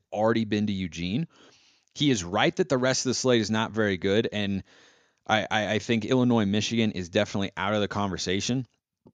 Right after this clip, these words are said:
They also already went to, uh, a-, an H B C U game this year, so I don't know if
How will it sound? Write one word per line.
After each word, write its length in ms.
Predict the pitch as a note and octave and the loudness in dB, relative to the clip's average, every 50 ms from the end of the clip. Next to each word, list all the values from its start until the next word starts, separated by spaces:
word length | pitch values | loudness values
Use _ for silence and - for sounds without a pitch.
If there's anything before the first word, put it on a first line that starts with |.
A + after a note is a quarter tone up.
| _ _ _ _ _ _ _ - | _ _ _ _ _ _ _ 2
They 140 | A2+ A2 | 4 6
also 280 | G#2+ A2+ A2 - - A#2 | 6 6 4 6 6 8
already 200 | A2+ A2+ A2 G#2 | 8 8 8 6
went 280 | G2+ G2+ G#2 G#2 - - | 4 2 2 0 -2 -2
to, 420 | - - A2+ G#2+ G#2 G2+ F#2+ F#2 - - - - _ _ - | 0 2 4 4 4 4 2 0 -4 -10 -20 -20 _ _ 0
uh, 220 | - G#2 G#2 G2+ E2 | 4 4 4 4 4
a-, 140 | A2 A#2 | 2 2
an 160 | G2 A2+ G#2+ G#2 | 2 2 2 0
H 200 | G#2+ - - - | 0 -2 0 0
B 100 | G#2+ G2+ | 0 0
C 180 | - - G2+ | 0 0 0
U 220 | G2+ G2 F#2+ G2+ G2+ | 0 0 0 0 0
game 280 | G#2+ G#2+ G#2+ G#2+ A2 | 2 2 2 2 2
this 240 | A2+ A2 G2+ - - | 2 0 0 0 2
year, 160 | A2+ A2+ A#2 | 2 2 2
so 180 | A2+ - G2 F#2 | 2 0 0 2
I 60 | G2+ | 2
don't 140 | G#2 G#2 - | 0 0 0
know 200 | G2+ G2 F#2+ F#2 | -2 -2 0 -2
if 260 | F2 - - - | -2 -4 -10 -18